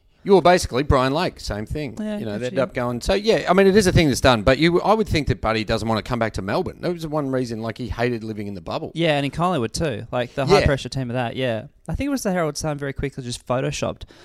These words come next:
Speaker 2: a picture of Buddy with a Collingwood jumper on. I think standing in the Collingwood headquarters, <laughs> and just like, it's like,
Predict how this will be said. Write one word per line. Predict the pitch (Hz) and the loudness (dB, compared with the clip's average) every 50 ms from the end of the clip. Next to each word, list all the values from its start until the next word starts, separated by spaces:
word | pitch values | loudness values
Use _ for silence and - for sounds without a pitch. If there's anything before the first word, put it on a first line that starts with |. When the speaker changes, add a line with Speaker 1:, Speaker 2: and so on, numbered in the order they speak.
| - - - - | -20 -20 -10 -2
Speaker 2:
a | |
picture | - - 151 - - 143 | 0 0 0 0 -2 -4
of | 131 127 | -2 0
Buddy | 127 123 127 127 | 0 0 0 -2
with | 120 113 | -6 -6
a | - | -8
Collingwood | - 127 131 127 123 123 120 | -6 -6 -4 -4 -4 -6 -6
jumper | 117 123 120 123 - 135 | -6 -6 -6 -4 -4 -4
on. | 123 113 | -4 -4
I | 113 117 | -6 -6
think | 131 131 131 | -8 -8 -8
standing | - - - - 127 131 135 135 139 135 | -8 -8 -8 -8 -6 -6 -6 -6 -6 -6
in | 135 123 | -6 -8
the | 120 | -8
Collingwood | 123 - 127 120 127 120 113 110 | -6 -6 -6 -4 -4 -4 -4 -4
headquarters, | - - - - 139 113 104 - - - - - | -6 -6 -4 -2 -2 -2 -2 -2 0 2 2 2
<laughs> | - - | 0 0
and | 190 180 | 2 4
just | 190 196 - | 4 4 4
like, | 196 175 160 214 - - - 311 | 2 0 0 -2 -8 -10 -10 -8
it's | 202 214 208 - 214 | -6 -6 -4 -2 -2
like, | 196 180 180 | -4 -4 -4